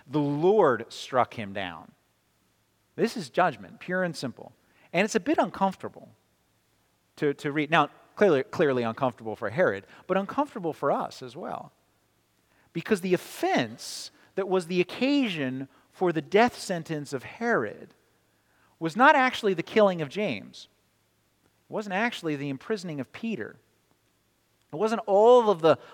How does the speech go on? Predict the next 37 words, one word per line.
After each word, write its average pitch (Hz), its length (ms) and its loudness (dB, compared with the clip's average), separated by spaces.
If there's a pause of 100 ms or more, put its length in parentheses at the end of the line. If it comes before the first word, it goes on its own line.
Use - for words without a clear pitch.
(120)
other 208 240 6
thousands 214 960 6
and 175 140 -6
thousands 190 640 6
of 160 120 0
evil, 208 360 2
cruel 208 400 -4
things 185 380 -6
that 160 180 2 (400)
Herod 190 360 6
did. 175 220 4
That's 214 380 0
not 226 320 0
the 208 140 -2
occasion 135 960 -4 (1040)
for 165 260 2
Herod 180 300 6
being 160 220 -4
struck 156 400 0
down 151 260 0
and 131 100 -4
God 131 220 4
exercising 117 720 -6
his 107 160 -12
judgment 101 400 -8
on 90 120 -16
him. 90 140 -20 (540)
Not 160 160 6
all 285 300 10
the 277 100 6
other 269 120 10
commandments 220 540 2
he's 190 140 -10
broken. 180 340 0
That's 151 260 -4
not 254 200 2
what, 226 120 -2